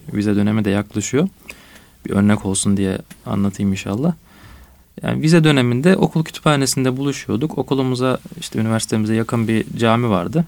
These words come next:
İşte sabah geliyorduk diyelim ki onda. İşte ondan bire kadar çalışıyorduk. İşte iki buçuk saat civarı. Öğlen namazına çıkıyorduk, işte bir öğle yemeği yiyorduk. Saat ikide geri geliyorduk. İşte ikiden işte,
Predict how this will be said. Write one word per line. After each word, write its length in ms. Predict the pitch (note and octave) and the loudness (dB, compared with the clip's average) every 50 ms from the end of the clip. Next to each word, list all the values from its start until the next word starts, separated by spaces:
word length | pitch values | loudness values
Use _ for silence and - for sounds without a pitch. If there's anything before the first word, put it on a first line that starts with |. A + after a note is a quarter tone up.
| - | -4
İşte 300 | - - - - - - - | -14 -8 -6 -4 -4 -4 -4
sabah 420 | - - - B2+ A#2+ A#2+ A#2 - | -4 -4 -2 0 0 0 0 0
geliyorduk 440 | - - C3+ B2 A2 F#2 E2+ F#2 - | 0 0 2 2 2 0 -2 -4 -4
diyelim 280 | - G#2 F#2+ F#2 F2+ F#2 | -2 -2 0 0 -2 -6
ki 120 | - - | -6 -8
onda. 460 | - - B2 A#2 G2 F#2 F#2 C3 D#3+ D#3+ - - - - - - _ | -2 0 0 2 2 2 0 -2 -4 -4 -8 -20 -20 -20 -20 -18 _
İşte 320 | A#2+ - - - - G2+ G#2 A2+ - | -14 -14 -10 -8 -8 -8 -8 -8 -4
ondan 460 | - C3+ A#2+ A2 G#2 A#2 B2 B2+ B2+ - - - - - - - - - - - | -2 0 0 0 0 0 -2 -2 -4 -10 -18 -20 -20 -20 -20 -20 -20 -20 -16 -12
bire 280 | D3+ A#2+ C3 B2 G2+ | -6 0 2 2 2
kadar 280 | F#2 - F#2 G2 C3+ C3+ | 0 -2 -4 -2 -2 -2
çalışıyorduk. 640 | B2+ - - G#2+ A2 G#2+ - - F#2 F2+ B2+ - - - - - - - - - - - - - | -2 -2 -4 -4 -4 -4 -4 -6 -4 -4 -6 -6 -8 -14 -20 -20 -20 -20 -20 -20 -20 -20 -20 -20
İşte 160 | - - - - | -14 -14 -10 -8
iki 200 | - - - G#2 | -8 -6 -4 -4
buçuk 240 | F#2 F#2+ - - - | -6 -6 -10 -10 -10
saat 220 | - - F2+ F#2+ - - - - - | -8 -6 -6 -6 -8 -14 -20 -18 -4
civarı. 420 | - A2 G2 F2+ F2+ A2 D3+ E3+ - - - - - - - - - - - | -2 -2 0 0 -2 -2 -4 -4 -6 -8 -20 -20 -20 -20 -20 -20 -20 -8 -2
Öğlen 260 | E3+ D#3 D#3+ D#3+ D#3+ | 0 2 4 4 4
namazına 360 | D#3+ D#3+ D#3 D#3 D3+ D#3 D3 C#3+ | 4 4 2 2 2 0 0 0
çıkıyorduk, 460 | - - - - D#3 B2+ G2+ G#2 - | -2 -6 -4 -2 -2 -2 0 -2 -8
işte 240 | - - - C3+ C3 | -8 -8 -8 -6 -4
bir 100 | - - | 0 2
öğle 200 | C3+ C3+ C3+ C3+ | 2 2 4 4
yemeği 300 | C3+ C3+ C3+ C3 C3 B2 | 2 2 2 0 0 0
yiyorduk. 340 | A2 F#2+ F2+ F#2 A#2 - - | 0 0 -2 -4 -6 -8 -4
Saat 240 | - D#3+ D3+ - - | -2 0 -2 0 -4
ikide 280 | - - D3 - C3+ | -6 -6 -4 -4 -2
geri 220 | C3 C3+ C3+ C3+ C3+ | 0 0 0 0 0
geliyorduk. 440 | B2 G2 E2 F2 F2 E2+ - G2 | 0 -2 -2 -4 -8 -8 -10 -12
İşte 280 | - - - - C#3 C3+ | -12 -14 -8 -6 -6 -4
ikiden 420 | - C#3 B2+ - C3 B2 C3 A#2+ | -4 -6 -6 -6 -4 -2 -2 -2
işte, 380 | A#2 A#2 - - - A#2 A2 A2+ | -2 -4 -8 -8 -6 -4 -4 -4